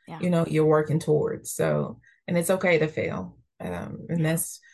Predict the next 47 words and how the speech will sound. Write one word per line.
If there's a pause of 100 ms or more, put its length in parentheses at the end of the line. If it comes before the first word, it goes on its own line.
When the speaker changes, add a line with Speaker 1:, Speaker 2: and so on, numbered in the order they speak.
(260)
Speaker 2:
with
my
assistant
director,
we
always
talk
about
all
the
time.
She,
you
know,
lets (300)
people
know,
her
kids
know, (520)
um,
that
she
works
with
at
church. (420)
It's
okay
to
fail
because
that
means
that
you're
trying.
You
just
come
back
and
try
again
until
you
reach